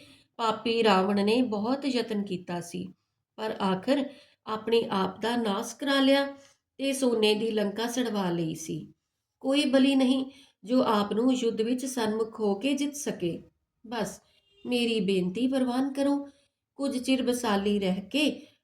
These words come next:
ਵਾਪਸ ਆ ਜਾਣਾ। ਵਾਹਿਗੁਰੂ ਦੇ ਚੋਜ਼ਾਂ ਦਾ ਕੁਝ ਪਤਾ ਨਹੀਂ ਲੱਗਦਾ। ਸਤਿਗੁਰੂ ਜੀ ਨੇ ਬਚਨ ਕੀਤਾ। ਇਹ ਆਖ ਕੇ ਸਾਹਿਬ ਕੁਝ ਸੋਚਣ ਲੱਗ ਪਏ। ਫਿਰ ਬੋਲੇ, "ਚਿੱਤ ਤਾਂ ਨਹੀਂ ਕਰਦਾ ਕਿ ਅਨੰਦਪੁਰ ਨੂੰ ਛੱਡੀਏ,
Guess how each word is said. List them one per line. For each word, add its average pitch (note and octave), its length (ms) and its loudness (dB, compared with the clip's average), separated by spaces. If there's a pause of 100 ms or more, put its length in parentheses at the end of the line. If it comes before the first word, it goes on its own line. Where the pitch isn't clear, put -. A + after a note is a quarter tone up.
ਵਾਪਸ A#3 500 -2 (120)
ਆ G3+ 120 2
ਜਾਣਾ। F3 400 -2 (680)
ਵਾਹਿਗੁਰੂ B3+ 560 6
ਦੇ A#3 180 4
ਚੋਜ਼ਾਂ G#3 420 0
ਦਾ A#3+ 200 0
ਕੁਝ D4+ 260 -8
ਪਤਾ A#3+ 300 -2
ਨਹੀਂ F#3 180 2
ਲੱਗਦਾ। D#3+ 440 -4 (440)
ਸਤਿਗੁਰੂ B3+ 500 0
ਜੀ A3+ 180 -2
ਨੇ G#3 160 2
ਬਚਨ F#3+ 400 -4
ਕੀਤਾ। B3 420 -2 (760)
ਇਹ C#4+ 300 2 (100)
ਆਖ G#3+ 300 0
ਕੇ B3 140 4
ਸਾਹਿਬ A3 440 0
ਕੁਝ C4+ 280 -6
ਸੋਚਣ C4 460 0
ਲੱਗ G3 300 -2
ਪਏ। F3+ 260 -2 (480)
ਫਿਰ D#4 160 -2
ਬੋਲੇ, F#3 440 0 (520)
"ਚਿੱਤ D4+ 180 -4 (140)
ਤਾਂ D#4 140 2
ਨਹੀਂ D#4 220 0
ਕਰਦਾ B3 380 2
ਕਿ C4+ 240 0
ਅਨੰਦਪੁਰ A#3+ 460 0
ਨੂੰ C#4 180 2
ਛੱਡੀਏ, C4+ 520 0